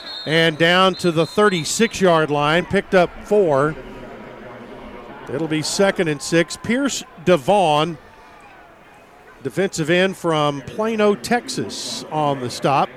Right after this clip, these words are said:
Clock running with fifteen seconds to play in the first here at Pratt and Whitney Stadium and Rensselaer Field. Second down.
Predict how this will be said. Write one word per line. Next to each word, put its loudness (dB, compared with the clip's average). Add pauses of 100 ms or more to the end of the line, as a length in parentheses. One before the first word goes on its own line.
(2000)
Clock 4
running 2
with 0
fifteen 0
seconds -2
to -2
play 4
in 2
the -2
first -2 (720)
here 4
at -2
Pratt 4
and -2
Whitney 2
Stadium 2 (840)
and -2
Rensselaer 0
Field. 2 (3000)
Second 2
down. 4